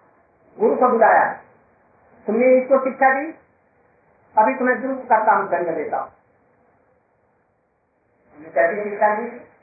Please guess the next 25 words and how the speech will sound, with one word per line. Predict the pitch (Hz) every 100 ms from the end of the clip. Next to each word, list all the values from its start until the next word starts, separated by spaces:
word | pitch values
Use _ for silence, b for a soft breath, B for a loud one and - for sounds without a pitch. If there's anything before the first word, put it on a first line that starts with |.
| _ _ _ _ -
ये | 269
तो | 294
बालक | 208 254 277
स्वभावतः | - 226 214 214 190 - 285 285
ही | 233
ऐसा | 196 - -
बोलता, | - - - - _ _ _ _ _ _ _ _ _ _ _ _ _ _ _ _ -
नहीं | 202
बालक | 208 233 247
ऐसे | 240 269
स्वभाव | 262 226 220 208
बोलेगा, | 170 175 165 - - - _ _ _ _ _ _ _ _ _ -
जरूर | 220 269 302
तुमने | 269 262 240
सिखलाया। | - - 190 147 - - _ _ _ _ _ _ _ _ _ _ _ _ _ _ _ _ _ _ _ _ _ _ _ _ _ _ _ _ -
मैं | 196 214
कहा, | 220
"मैंने | 202 175
तो | 202
कभी | 226
नहीं | 254 269
सिखलाया।" | - 269 269 269 - _ _ _ _ _ _ _ _ _ _ _ _ _ _ _ _ _ _ _ _ 196
बच्चे | 190 233
से | 233 196
सीखा, | - 165